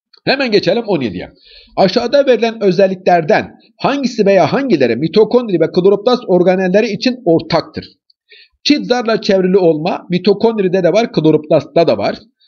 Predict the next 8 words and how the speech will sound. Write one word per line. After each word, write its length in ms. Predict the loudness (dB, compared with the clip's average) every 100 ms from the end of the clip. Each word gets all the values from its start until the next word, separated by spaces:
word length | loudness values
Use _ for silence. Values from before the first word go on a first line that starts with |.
| _
A 180 | 0 0
T 180 | 0 0
P 140 | 0
üretimi 400 | 2 0 0 0
yapma 300 | 0 0 -2
ikisinde 480 | -10 -10 -8 0 2
de 140 | 2 -2
var. 300 | -2 -2